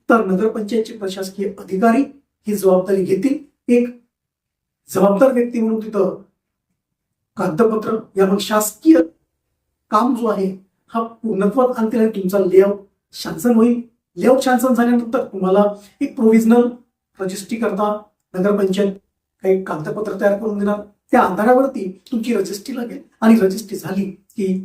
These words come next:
तुमचं आरएल सुद्धा हा नक्कीच होईल, म्हणून तुम्ही आरएल तुमचं टेन्शन मुक्त व्हाल.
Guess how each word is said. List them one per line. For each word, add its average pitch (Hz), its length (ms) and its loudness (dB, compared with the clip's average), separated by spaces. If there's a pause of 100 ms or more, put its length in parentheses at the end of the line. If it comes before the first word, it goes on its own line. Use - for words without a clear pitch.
तुमचं 185 380 -2
आरएल 202 300 0
सुद्धा 175 340 -2 (460)
हा 202 80 -4
नक्कीच 196 480 0 (440)
होईल, 202 260 2 (460)
म्हणून 196 220 2
तुम्ही 190 320 0 (460)
आरएल 202 340 2
तुमचं 185 280 -8
टेन्शन 180 340 -6
मुक्त 170 240 -12 (600)
व्हाल. 156 200 -12